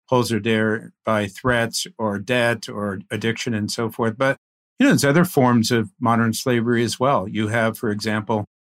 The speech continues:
Latin Americans who manage to get into the United States. They're picking our tomatoes and our oranges. Many of them are highly exploited. You know, they're indebted. They end up working for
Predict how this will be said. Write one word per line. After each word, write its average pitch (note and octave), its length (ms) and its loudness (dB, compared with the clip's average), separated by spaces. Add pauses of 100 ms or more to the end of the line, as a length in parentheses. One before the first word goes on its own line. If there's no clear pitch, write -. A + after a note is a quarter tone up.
Latin A#2+ 220 -2
Americans A2+ 640 0
who A2+ 320 0
manage A2+ 400 -2
to A#2 80 -6
get A2 140 -2
into A2+ 240 -2
the A#2 80 -2
United G#2+ 360 -2
States. A#2 600 -2 (380)
They're A2+ 120 0
picking C3+ 400 -2
our G#2+ 180 0
tomatoes D3+ 920 2
and A2 180 0
our A2 160 0
oranges. C#3 760 2
Many A#2 160 0
of A2 140 -2
them G#2+ 220 0
are G2+ 180 0
highly A2+ 460 -2
exploited. B2+ 800 0 (460)
You A#2 80 0
know, A2+ 140 2
they're G#2+ 180 2
indebted. B2 640 2 (200)
They A2+ 180 0
end A#2 120 0
up G#2+ 160 -2
working A#2 440 -2
for G#2+ 400 -2